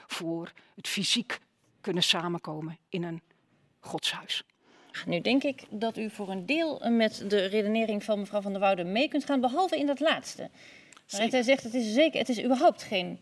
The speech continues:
Speaker 2: alternatief voor een
Speaker 3: Absoluut.
Speaker 2: fysieke viering.
Speaker 3: Nu vind ik het interessant dat, eh, mijn geachte opponent, die een vlammend betoog hield voor het belang van het kunnen beleiden van je geloof, waar ik helemaal in meega, toch uiteindelijk stelt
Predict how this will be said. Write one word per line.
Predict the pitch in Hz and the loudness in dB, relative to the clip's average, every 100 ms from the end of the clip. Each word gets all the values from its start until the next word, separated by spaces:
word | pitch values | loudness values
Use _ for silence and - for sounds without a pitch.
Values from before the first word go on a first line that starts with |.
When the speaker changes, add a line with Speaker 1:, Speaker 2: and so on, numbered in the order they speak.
| - | -6
Speaker 2:
alternatief | - 190 202 170 185 - - - | -4 -2 -2 -2 -4 -12 -14 -20
voor | - - | -20 -10
een | 190 | -8
Speaker 3:
Absoluut. | 170 | -6
Speaker 2:
fysieke | 185 170 | -4 -6
viering. | 170 156 - - - - - | -8 -12 -12 -16 -18 -20 -18
Speaker 3:
Nu | 127 127 127 | -12 -6 -4
vind | 120 131 | -2 -4
ik | |
het | 127 113 - | -4 -10 -14
interessant | - 123 - - - 180 - - | -12 -12 -8 -6 -6 -8 -10 -14
dat, | - 117 - - - | -8 -8 -8 -16 -16
eh, | 113 107 107 _ | -18 -18 -20 _
mijn | 113 110 107 | -14 -12 -14
geachte | - 123 - | -8 -8 -6
opponent, | 135 117 110 110 170 - | -10 -8 -6 -6 -8 -12
die | - 117 | -10 -8
een | 113 104 - _ _ _ | -8 -12 -20 _ _ _
vlammend | - 143 131 113 - | -6 -2 -2 -4 -10
betoog | - - 123 113 - | -12 -6 -4 -6 -6
hield | 107 107 - | -10 -10 -16
voor | - - 113 | -16 -12 -12
het | 110 | -8
belang | 110 117 123 101 - _ _ _ _ | -4 0 -2 -2 -14 _ _ _ _
van | 107 | -20
het | - | -12
kunnen | 110 101 | -10 -6
beleiden | 104 110 110 101 | -4 -4 -6 -10
van | 107 | -14
je | 101 | -14
geloof, | - 101 127 165 - | -12 -10 -12 -14 -16
waar | 117 | -18
ik | - - | -18 -12
helemaal | 117 135 127 | -8 -6 -6
in | 110 | -8
meega, | 101 131 - 151 - - - - - - | -10 -14 -14 -18 -18 -20 -20 -20 -20 -6
toch | 170 - | -6 -4
uiteindelijk | 151 143 143 131 123 | -6 -6 -4 -6 -8
stelt | - 120 113 - | -6 -6 -6 -10